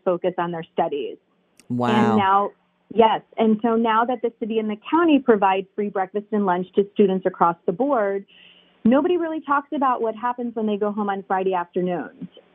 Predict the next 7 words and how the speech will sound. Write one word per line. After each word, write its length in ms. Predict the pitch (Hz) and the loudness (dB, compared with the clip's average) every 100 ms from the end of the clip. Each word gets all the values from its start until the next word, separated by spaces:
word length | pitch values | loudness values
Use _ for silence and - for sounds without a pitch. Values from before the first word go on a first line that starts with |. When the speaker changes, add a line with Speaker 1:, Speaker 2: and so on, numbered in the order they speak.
| _ | _
Speaker 1:
And 340 | 226 214 214 208 | 2 6 6 6
that's 340 | 208 214 220 220 | 6 6 6 2
where 160 | 233 | -2
Baltimore 440 | 208 208 202 214 202 | 0 -2 -4 -6 -6
Hunger 320 | 202 202 202 | -4 0 0
Project 640 | 196 190 185 190 185 170 _ _ _ _ _ _ _ _ _ | 2 0 2 0 -2 -4 _ _ _ _ _ _ _ _ _
originated, 800 | 233 220 285 254 196 180 156 139 | 0 0 0 0 -2 -4 -6 -8